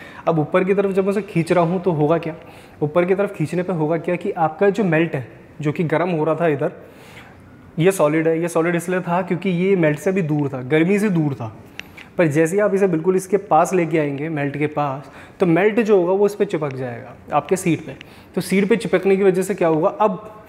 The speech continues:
वो जो melt है, आपको पता है liquid एक ऐसी चीज़ होती है जैसा ढालोगे वैसा ढल जाएगी।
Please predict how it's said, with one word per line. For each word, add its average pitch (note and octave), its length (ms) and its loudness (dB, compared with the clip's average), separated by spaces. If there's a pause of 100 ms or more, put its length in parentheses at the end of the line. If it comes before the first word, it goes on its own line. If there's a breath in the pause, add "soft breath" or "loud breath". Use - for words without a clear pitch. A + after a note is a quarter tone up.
(300 loud breath)
वो G3+ 180 6 (380)
जो G#3+ 160 4
melt F3+ 380 2
है, C#3+ 240 -2 (280)
आपको D3+ 200 0
पता F#3+ 220 2
है G3 60 2
liquid F3+ 260 0
एक F#3 120 2
ऐसी F3+ 200 0
चीज़ F3 220 -2
होती E3+ 160 0
है F3 60 -2
जैसा D3+ 280 0
ढालोगे E3 360 2
वैसा E3+ 240 0
ढल C#3+ 200 -4
जाएगी। B2 280 -10